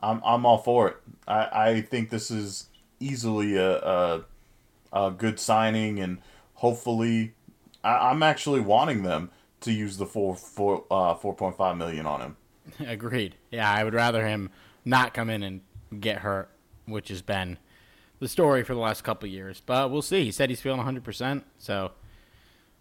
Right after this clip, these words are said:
Speaker 2: hopefully he can stay on the field. I mean, I don't think we're gonna be using him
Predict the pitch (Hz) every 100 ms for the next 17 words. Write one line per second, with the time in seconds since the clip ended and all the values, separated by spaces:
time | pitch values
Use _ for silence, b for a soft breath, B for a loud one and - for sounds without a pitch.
0 | _ 220 220 208 170 - 180 139 170 135
1 | 104 107 123 139 131 120 120 110 104 120
2 | 117 113 98 95 92